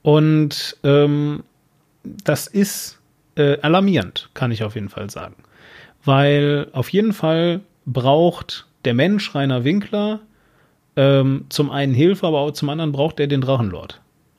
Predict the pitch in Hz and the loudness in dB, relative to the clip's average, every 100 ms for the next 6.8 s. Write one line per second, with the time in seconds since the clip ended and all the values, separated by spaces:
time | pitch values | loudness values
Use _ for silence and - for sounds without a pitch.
0 | _ _ - 135 151 - 190 180 196 175 | _ _ -2 2 2 2 -2 0 -2 -2
1 | 170 - 131 127 - - 139 - - - | -2 -2 -4 -6 -12 -12 -12 -12 -14 -12
2 | 151 - - - 147 196 208 202 165 196 | -12 -10 -12 -2 0 2 2 2 4 2
3 | 202 - - - - - - _ - 135 | 0 -12 -20 -20 -20 -20 -20 _ 0 2
4 | 143 143 135 127 190 - 202 - 175 165 | 2 4 4 6 4 2 -4 -2 -4 -4
5 | - 151 147 143 - - - _ _ _ | -6 -4 -4 -6 -10 -14 -16 _ _ _
6 | - - - 135 139 135 135 139 | -20 -8 0 4 4 4 2 -2